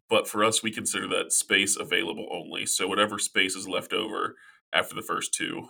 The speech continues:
um, gets pushed down to regular decision. So I always recommend, you know, if you are applying to multiple schools, just go ahead and do early action. Uh, and that deadline to apply is December first for early action. So it's not, you know,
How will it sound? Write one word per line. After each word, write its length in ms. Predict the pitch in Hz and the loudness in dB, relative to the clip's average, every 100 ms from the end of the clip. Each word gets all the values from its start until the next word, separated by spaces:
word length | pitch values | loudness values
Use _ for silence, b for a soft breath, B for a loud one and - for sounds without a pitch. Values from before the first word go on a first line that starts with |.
| _ | _
um, 440 | 92 90 - - _ _ - | -10 -8 -10 -14 _ _ -6
gets 240 | 95 - | -2 0
pushed 220 | - 90 | -2 -2
down 140 | 92 92 | -2 -2
to 60 | |
regular 320 | 90 87 92 | -4 -4 -6
decision. 340 | 98 - 92 95 | -6 -6 -6 -2
So 140 | 107 | 4
I 120 | 113 | 8
always 180 | 113 107 | 8 6
recommend, 460 | 98 - 98 98 - b b b _ | -2 -6 -6 -6 -10 b b b _
you 80 | - | -4
know, 80 | 95 | -2
if 120 | 95 | 0
you 100 | 107 | 2
are 80 | 101 | 2
applying 220 | 98 92 | 2 -2
to 60 | 98 | -2
multiple 260 | 101 - 104 | -8 -8 -8
schools, 300 | - 98 - | -6 -6 -4
just 160 | 98 | -2
go 100 | 98 | 0
ahead 160 | 92 - | 2 -2
and 80 | - | -4
do 140 | - | -8
early 280 | - 76 - | -8 -6 -8
action. 440 | - - - - _ _ _ _ | -6 -6 -6 -10 _ _ _ _
Uh, 180 | 101 95 | -6 -4
and 100 | 104 | 0
that 160 | 104 104 | -2 2
deadline 320 | 104 95 92 | 0 0 -4
to 80 | 95 | -6
apply 280 | 92 98 90 | -2 0 0
is 160 | 98 | -2
December 520 | - 104 101 101 98 | -6 -4 0 0 -2
first 340 | 90 90 92 - | -4 -2 -2 -2
for 120 | 87 | -2
early 180 | 95 95 | 0 2
action. 320 | 98 - 104 | 2 0 -2
So 360 | - 92 - - _ _ _ _ | 0 0 -2 -6 _ _ _ _
it's 160 | - 101 | 2 2
not, 240 | 92 - _ _ | -2 -8 _ _
you 120 | 101 | -6
know, 280 | 95 87 - | -4 -4 -8